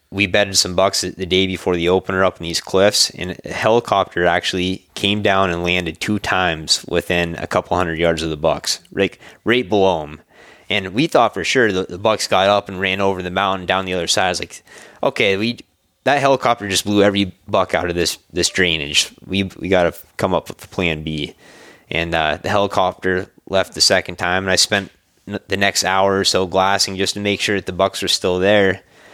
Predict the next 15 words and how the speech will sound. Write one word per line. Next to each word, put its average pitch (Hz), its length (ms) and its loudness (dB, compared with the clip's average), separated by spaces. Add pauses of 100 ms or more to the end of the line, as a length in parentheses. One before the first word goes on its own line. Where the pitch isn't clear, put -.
(200)
or 92 160 4 (140)
just - 180 2
hoping 120 320 2
that 92 140 -2
they, 92 280 0 (100)
I 90 100 0
would 90 100 -6
get 92 120 0
a 87 40 -6
glimpse 98 320 -2
of 85 100 -2
one 80 160 -2
of 76 120 -8
'em. 76 260 -10 (180)
And 92 160 -8